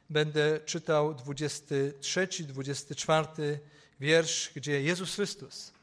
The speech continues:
tak zwraca się do swoich uczniów, tak zwraca się dzisiaj do ciebie, do mnie. „Zaprawdę, zaprawdę powiadam wam, o cokolwiek byście prosili Ojca w imieniu moim, da wam. Dotąd o nic nie prosiliście w imieniu moim,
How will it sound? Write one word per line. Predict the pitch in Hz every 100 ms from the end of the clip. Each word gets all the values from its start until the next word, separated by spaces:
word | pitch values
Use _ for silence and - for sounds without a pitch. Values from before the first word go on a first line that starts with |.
| - - - _
tak | - 214
zwraca | 170 226 240
się | 220 202
do | 175
swoich | - 165 160
uczniów, | 233 - 214 196
tak | - 175
zwraca | 151 196 202
się | 196 180
dzisiaj | 170 - 180
do | 160
ciebie, | - 214 185
do | 165 185
mnie. | 180 175 175 - _ - -
„Zaprawdę, | - 180 208 269 247 220
zaprawdę | 202 208 233 214 226
powiadam | 196 180 151 131
wam, | 110 98 90 87 _ _ _ _ _ _ _
o | 147
cokolwiek | - 156 180 185 185
byście | 151 180 - 175
prosili | 160 156 - 180 190
Ojca | 190 190 202
w | 185
imieniu | 202 170 190 175
moim, | 165 170 185 196 185 - _ -
da | 127 190
wam. | 120 95 92 95 _ _ _ _ _ _ -
Dotąd | 127 170 175 185 190 185 - -
o | - 170
nic | 226 180
nie | 175
prosiliście | 170 165 170 180 - 208
w | -
imieniu | 175 185 180
moim, | 170 175 165 156